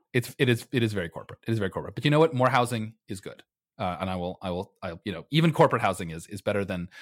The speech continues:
uh, than less housing. But anyway, this is not a housing podcast.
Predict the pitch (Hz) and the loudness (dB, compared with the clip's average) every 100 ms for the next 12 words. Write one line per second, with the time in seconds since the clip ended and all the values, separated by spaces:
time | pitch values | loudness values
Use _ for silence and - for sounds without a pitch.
0 | - - - 92 98 101 95 87 - - | -20 -12 -6 -6 -2 -2 -2 -4 -6 -4
1 | 156 - 226 131 113 131 135 160 151 127 | 0 4 4 4 2 0 4 4 6 2
2 | 101 - 73 95 | 0 -8 -8 -6